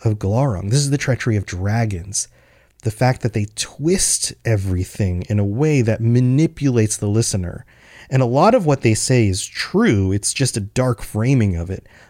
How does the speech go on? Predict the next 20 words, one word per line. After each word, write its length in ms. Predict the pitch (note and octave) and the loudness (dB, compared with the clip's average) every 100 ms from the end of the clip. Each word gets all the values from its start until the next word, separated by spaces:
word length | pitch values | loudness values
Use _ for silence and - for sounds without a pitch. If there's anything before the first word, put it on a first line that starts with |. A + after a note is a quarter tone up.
| - | -2
until 460 | B2+ - D3+ B2 | -2 0 0 2
all 140 | B2 F#3 | 2 2
of 80 | |
a 60 | G#3+ | 2
sudden 440 | - D#3 C#3 B2 | 0 0 0 2
they 160 | G#2+ G#2 | 2 2
lie. 640 | F#2+ G2 F2 E2+ - A2+ _ _ _ _ _ _ _ _ _ _ _ _ _ | 2 0 -2 -6 -12 -18 _ _ _ _ _ _ _ _ _ _ _ _ _
And 160 | C3+ B2 | 0 2
the 60 | |
last 420 | A#2 B2 E3 - - | 2 2 2 0 0
thing 240 | A2+ G2+ | 0 2
Glaurung 420 | F#2+ F#2 F2+ F2 | 0 0 0 -4
says 320 | - G2+ F2+ | -2 -2 -2
in 180 | - A2+ | 0 2
this 140 | G#2 - | 2 2
passage 680 | A#2 F#2+ F2 - - - - _ _ - | -2 -4 -6 -10 -12 -14 -18 _ _ -2
is 160 | A#2 | -2
about 360 | G#2+ G#2 F#2 - - _ _ _ | 0 0 -2 -4 -16 _ _ _
Turin's 480 | - - A#2 G2 F2 | -8 -2 0 0 -4
father. 720 | - - F#2+ F#2 F2+ A2+ A#2+ | -8 -4 -2 -2 -6 -10 -16